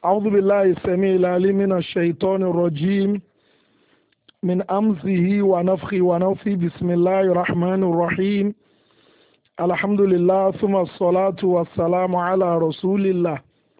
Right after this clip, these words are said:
إخوة الإيمان، السلام عليكم ورحمة الله وبركاته.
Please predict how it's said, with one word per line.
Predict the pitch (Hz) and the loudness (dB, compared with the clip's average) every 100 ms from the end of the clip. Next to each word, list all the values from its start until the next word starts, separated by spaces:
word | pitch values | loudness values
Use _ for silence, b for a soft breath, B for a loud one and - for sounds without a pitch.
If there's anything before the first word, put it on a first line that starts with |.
| _ _ - - | _ _ -20 -4
إخوة | 196 - 196 196 196 | -4 0 0 2 0
الإيمان، | 170 170 175 185 175 | 2 2 2 0 -2
السلام | 156 170 165 180 175 | -2 -2 0 0 0
عليكم | 165 175 175 175 160 151 - _ _ _ _ - | 0 0 -4 -4 -4 -4 -10 _ _ _ _ -8
ورحمة | 160 160 175 185 180 180 170 - | -4 -2 0 -2 0 0 0 -2
الله | 160 160 170 175 165 | 0 2 2 2 2
وبركاته. | 165 160 156 156 - 233 220 - | 2 2 0 -4 -2 -2 -2 -2